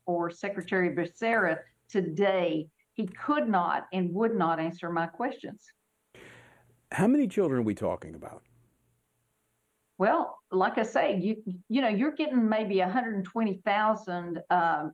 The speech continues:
Speaker 1: you know, coming through. We can't find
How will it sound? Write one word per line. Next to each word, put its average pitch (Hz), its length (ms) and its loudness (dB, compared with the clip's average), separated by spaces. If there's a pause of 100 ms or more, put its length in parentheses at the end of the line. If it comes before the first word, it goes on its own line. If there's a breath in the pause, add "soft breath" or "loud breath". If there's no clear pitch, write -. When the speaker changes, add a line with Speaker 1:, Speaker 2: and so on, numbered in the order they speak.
Speaker 1:
you 185 180 -2
know, 175 300 -2 (640)
coming 233 300 0
through. 214 640 0
We 233 260 0
can't 262 220 0 (200)
find 233 440 0